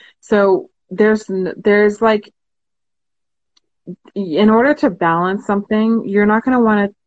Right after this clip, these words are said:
take, like, you wanna take the opposite of what that is. So if you're, if you're having water retention, you have too much water, it's, or whatever it is, you need to counteract that with the opposite of what that is, which is,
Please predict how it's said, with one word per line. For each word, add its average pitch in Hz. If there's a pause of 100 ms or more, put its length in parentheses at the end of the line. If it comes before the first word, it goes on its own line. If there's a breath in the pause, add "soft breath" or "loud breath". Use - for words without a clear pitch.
take, 180 (1160)
like, 196
you 214
wanna 233
take 208
the -
opposite 170
of 165
what 165
that 160
is. 160
So 190
if 185
you're, 196
if 196
you're 185
having 214
water 170
retention, 170
you 175
have 175
too 185
much 170 (440 soft breath)
water, 170
it's, -
or 180
whatever 175
it 165
is, 180 (460 soft breath)
you 185
need 208
to 208
counteract 180
that 180
with 175
the 175
opposite 170
of 165
what 170
that 160
is, 151
which 165
is, -